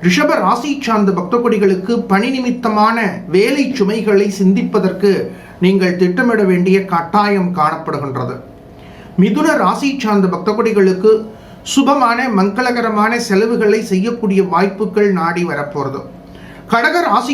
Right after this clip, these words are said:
சார்ந்த பக்த கொடிகளுக்கு கடினமான பாதையில் பயணித்தாலும் உங்களது குறிக்கோள்கள் யாவும் வெற்றி பாதையை நோக்கி பயணிக்க போறது. சிம்ம ராசி சார்ந்த பக்த கொடிகளுக்கு தொழில் ரீதியான முயற்சிகள் வெற்றி பாதையை நோக்கி பயணிக்க போறது. கன்யா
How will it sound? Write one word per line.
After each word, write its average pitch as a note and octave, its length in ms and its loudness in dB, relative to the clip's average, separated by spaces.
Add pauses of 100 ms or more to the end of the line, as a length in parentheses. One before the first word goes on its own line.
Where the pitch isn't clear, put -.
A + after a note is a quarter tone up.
(140)
சார்ந்த A3+ 320 0
பக்த F#3 240 -4
கொடிகளுக்கு A3 560 2 (600)
கடினமான C#4+ 580 2 (200)
பாதையில் A#3+ 540 0
பயணித்தாலும் A3 680 0
உங்களது F#3+ 380 4
குறிக்கோள்கள் A#3+ 640 2
யாவும் G3+ 340 0
வெற்றி F#3 280 0 (140)
பாதையை F#3+ 520 0
நோக்கி F3+ 220 -4 (120)
பயணிக்க E3+ 320 -2 (140)
போறது. C#3+ 260 -6 (680)
சிம்ம D4+ 280 4 (100)
ராசி C#4 280 -2 (140)
சார்ந்த A3+ 300 0
பக்த F3+ 180 -2
கொடிகளுக்கு A3 540 0 (140)
தொழில் B3+ 400 2
ரீதியான A3+ 400 0 (120)
முயற்சிகள் A3+ 540 0 (100)
வெற்றி F3+ 240 -2 (160)
பாதையை G3+ 500 0
நோக்கி F3 220 -4 (120)
பயணிக்க F3 320 -2 (120)
போறது. C#3+ 260 -6 (760)
கன்யா D4+ 280 0